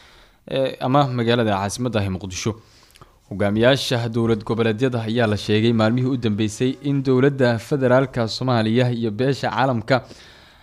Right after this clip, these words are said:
ay wadeen isku soo dhaweyn ku aadan. Beesha caalamka ayaa la sheegay in awood ugu badan ay gelinaysay sidii la isugu soo dhaweyn lahaa hogaamiyaasha maamul goboleedyada,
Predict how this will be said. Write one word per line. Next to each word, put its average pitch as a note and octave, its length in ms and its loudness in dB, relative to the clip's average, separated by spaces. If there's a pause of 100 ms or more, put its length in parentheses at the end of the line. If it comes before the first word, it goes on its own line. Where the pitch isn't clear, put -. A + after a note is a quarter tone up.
(160)
ay E3 120 4
wadeen C#3+ 480 6
isku - 240 -4
soo A#2 180 0
dhaweyn A#2 280 4
ku - 180 -6
aadan. F#2 320 -4
Beesha G#2+ 320 0
caalamka G#2 320 -2
ayaa F#2 180 0
la F#2 80 -4
sheegay G2 420 -2 (120)
in C#3+ 300 2
awood C3+ 420 2
ugu C3 240 0
badan B2 240 4
ay A2 120 2
gelinaysay A2 520 2
sidii C3 260 -2
la A#2+ 80 2
isugu C3 280 -2
soo C3+ 140 0
dhaweyn C3 260 2
lahaa B2+ 260 2
hogaamiyaasha A#2+ 500 0
maamul A#2 300 2
goboleedyada, A#2+ 500 4